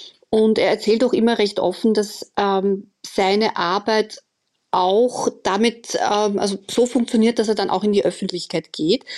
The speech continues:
Äh, und er gibt den, äh, Leuten, die er prüft, aber vorher nicht die Möglichkeit, äh, dazu Stellung zu nehmen. Also er prüft das mal und dann macht er ein Gutachten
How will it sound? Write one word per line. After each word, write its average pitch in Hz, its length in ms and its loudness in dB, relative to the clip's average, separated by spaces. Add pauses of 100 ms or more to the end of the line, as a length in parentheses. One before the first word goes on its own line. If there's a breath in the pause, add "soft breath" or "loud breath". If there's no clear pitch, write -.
(380 loud breath)
Äh, 202 180 0
und 226 180 2
er 220 60 2
gibt 247 320 -4
den, 208 400 6
äh, 185 260 0
Leuten, 202 440 2
die 233 160 0
er 262 60 4
prüft, 233 400 0
aber 208 120 0
vorher 202 240 0
nicht 214 180 -4
die 208 60 -4
Möglichkeit, 185 760 -4
äh, 180 340 -2
dazu 190 240 -4
Stellung 160 340 -6
zu - 140 -8
nehmen. 160 280 -6
Also 165 180 -4
er - 60 -2
prüft - 300 0
das 330 160 0
mal 247 280 2
und 208 180 -4
dann 196 100 0
macht 180 220 -6
er - 60 -4
ein 185 60 -6
Gutachten 214 680 -2